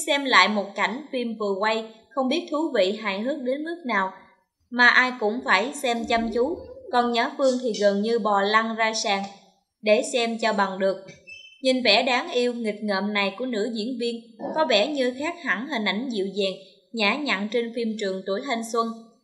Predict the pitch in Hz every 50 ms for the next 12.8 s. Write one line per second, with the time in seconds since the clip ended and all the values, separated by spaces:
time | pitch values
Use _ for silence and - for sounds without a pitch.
0 | _ _ _ - 294 285 294 359 359 359 - 247 226 214 214 202 220 226 226 226
1 | 226 254 285 285 277 247 233 247 320 359 - - - _ - 294 277 262 247 220
2 | 208 226 240 240 277 269 - 240 220 202 196 180 185 196 202 214 220 285 294 294
3 | 294 240 226 208 202 190 - - - 196 214 247 233 202 190 190 - - - _
4 | _ - 247 240 226 214 208 196 185 185 196 196 214 220 254 277 269 269 285 302
5 | 302 233 190 180 175 - 226 220 220 220 - - - - _ _ _ _ _ _
6 | _ _ _ _ _ _ _ _ _ 247 240 240 294 302 - 285 277 269 254 247
7 | 226 220 214 214 208 202 196 196 196 - 202 233 269 262 226 233 - - 226 202
8 | 190 190 190 196 240 247 247 - 226 214 214 202 190 175 180 180 - 185 185 220
9 | 247 247 254 233 214 208 208 - 220 233 240 220 185 180 175 - - _ _ _
10 | _ _ _ _ _ _ _ _ _ _ _ _ _ _ - 240 233 247 285 -
11 | 277 269 262 262 247 247 247 247 240 247 254 247 233 233 240 - - - 240 214
12 | 208 208 202 214 226 226 214 202 196 202 202 - 247 240 226